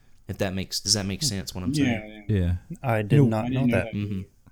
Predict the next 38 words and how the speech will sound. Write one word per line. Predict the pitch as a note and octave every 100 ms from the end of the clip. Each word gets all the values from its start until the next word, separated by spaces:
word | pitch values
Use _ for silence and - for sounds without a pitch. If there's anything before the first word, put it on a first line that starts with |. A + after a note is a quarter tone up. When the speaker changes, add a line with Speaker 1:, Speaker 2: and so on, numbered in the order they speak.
| - - - - - - - -
Speaker 2:
I |
thought | C#3 A#2
you |
Speaker 1:
Yeah. | A2+
Speaker 2:
had | -
to |
knock, | A2 A2+ E3
Speaker 1:
Yeah, |
Speaker 2:
I | F3
thought |
Speaker 1:
because | - F#3
Speaker 2:
you |
Speaker 1:
if | -
Speaker 2:
had | G#2+
to |
knock | G2+ -
him | G#3+ G3
down. | - - _ - _ _ _ _ _ _ _ _
Speaker 1:
Hmm, | C#3 A#2+
no, | A#2 B2+ -
no. | A2 A#2
Speaker 4:
That's | B2
what | A#2+
Speaker 1:
'Cause | A2+
Speaker 4:
I |
thought, | B2 A2
too. | - C#3 A2+
Speaker 1:
No, | A#2+ B2 A#2+ - -
'cause | D#3
when | F#3
you | E3
think | G#3+ A3+
about | D3 A#2+ A#2+
it, |
like, | A2+ A#2
when | B2
you're | C3
swinging, | A2 - B2+ A#2 B2 D3 F3+